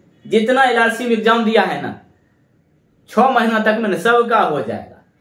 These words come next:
एलआरसी में जो एग्जाम दे दिया, मैं कह रहा हूं, एलआरसी में जो भी स्टूडेंट बैठा था, एग्जाम दे दिया,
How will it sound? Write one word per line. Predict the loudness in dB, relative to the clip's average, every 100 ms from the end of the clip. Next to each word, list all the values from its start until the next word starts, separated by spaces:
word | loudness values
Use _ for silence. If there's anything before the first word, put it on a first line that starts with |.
| _ -2
एलआरसी | 0 0 -2 -6
में | -6
जो | -2 0
एग्जाम | 0 0 0 0 0
दे | 2 2
दिया, | 0 -6 -8 -14 _ _ _ _ _ _ _ _
मैं | -8 -2
कह | 0
रहा | 2 -2
हूं, | -6 -6
एलआरसी | -2 -2 -2 -4
में | -8 -6
जो | 0 0
भी | 0 -4 -8 -10 -12
स्टूडेंट | -8 -6 -4 -2
बैठा | -2 -2 -2
था, | -4 -6
एग्जाम | -6 -6 -6
दे | -4 -4
दिया, | -4 -6